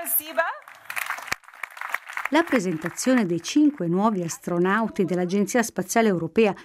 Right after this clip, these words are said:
Speaker 2: è avvenuta ieri a Parigi. Sono tutti altamente qualificati e sono stati selezionati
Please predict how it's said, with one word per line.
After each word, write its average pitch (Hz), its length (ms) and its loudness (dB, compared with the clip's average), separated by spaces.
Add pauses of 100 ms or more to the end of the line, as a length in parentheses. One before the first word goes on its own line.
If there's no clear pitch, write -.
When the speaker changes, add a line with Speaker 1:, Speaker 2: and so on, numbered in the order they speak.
(180)
Speaker 2:
è - 80 0
avvenuta 214 440 2
ieri 170 260 -2
a - 20 -8
Parigi. 185 580 2 (280)
Sono 302 260 4
tutti 294 420 2 (100)
altamente 262 520 0
qualificati 226 880 2
e 208 80 4
sono 214 220 2
stati 233 280 2
selezionati 220 1000 2